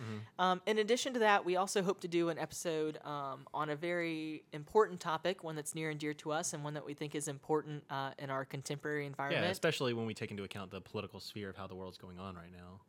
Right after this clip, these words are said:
Speaker 2: Right, which is Islamophobia, especially in the United States, which is a topic that is, uh,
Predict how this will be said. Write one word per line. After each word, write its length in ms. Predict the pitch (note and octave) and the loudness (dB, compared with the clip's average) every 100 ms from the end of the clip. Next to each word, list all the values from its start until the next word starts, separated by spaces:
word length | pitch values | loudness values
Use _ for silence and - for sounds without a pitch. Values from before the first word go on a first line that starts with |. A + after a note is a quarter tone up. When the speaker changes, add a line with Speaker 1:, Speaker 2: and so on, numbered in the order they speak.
| - | 2
Speaker 2:
Right, 280 | B3 G3+ C#3 | 6 6 4
which 140 | D#3 | 2
is 120 | F#3 F3+ | 2 2
Islamophobia, 720 | F3 F3 F#3 F#3+ F3 D#3+ D#3+ | 0 0 -2 2 4 4 4
especially 420 | E3 - E3+ - E3 | 0 2 0 0 -2
in 40 | |
the 60 | D#3 | -2
United 240 | C#3 C#3+ | -2 -4
States, 420 | - F#3+ C#3+ - | 0 2 2 2
which 160 | D#3 - | -4 0
is 180 | D3+ C#3+ | 2 2
a 120 | C#3+ | -2
topic 500 | - E3 - D#3 D#3 | 0 0 0 -4 -2
that 240 | D3 C#3 | -2 -2
is, 340 | C#3 C3+ C#3 - | -2 -2 -2 -4
uh, 320 | D3 C#3 C#3+ | -4 -4 -4